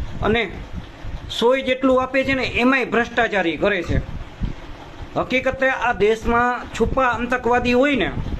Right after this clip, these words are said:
તો તમારા મતથી લોકો, આવા લોકોને ઓળખવા ખૂબ જ જરૂરી છે.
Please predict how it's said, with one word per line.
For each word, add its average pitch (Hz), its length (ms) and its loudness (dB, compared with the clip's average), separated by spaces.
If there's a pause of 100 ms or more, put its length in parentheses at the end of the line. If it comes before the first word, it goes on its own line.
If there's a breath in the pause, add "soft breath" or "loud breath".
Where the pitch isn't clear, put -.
(500)
તો 208 80 4
તમારા 240 460 2
મતથી 208 720 0 (920)
લોકો, 170 360 2 (880)
આવા 262 240 2
લોકોને 247 460 2
ઓળખવા 226 520 2
ખૂબ 254 300 0
જ - 100 -4
જરૂરી 208 440 2
છે. 143 420 -6